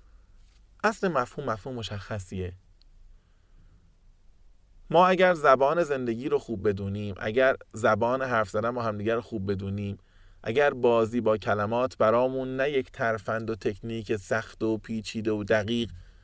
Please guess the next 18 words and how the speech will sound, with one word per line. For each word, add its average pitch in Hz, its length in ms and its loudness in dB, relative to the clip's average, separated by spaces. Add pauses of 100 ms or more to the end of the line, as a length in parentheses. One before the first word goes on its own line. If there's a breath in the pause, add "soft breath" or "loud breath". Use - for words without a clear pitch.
(320 soft breath)
با 113 180 6
هدف 113 460 2 (840 soft breath)
متقاعد 135 680 4
کردن 139 420 -2
و 139 200 -2
نفوذ 156 420 -2
در 135 180 2
قلب 143 340 2
طرف 127 280 0
مقابل 120 400 0
و - 20 -6
اینها 110 220 -6
باشه، 98 360 -6 (1400)
برامون 143 360 4
یک 135 160 -10
بازی 127 380 2
جذاب، 120 840 0
لذت 113 760 -2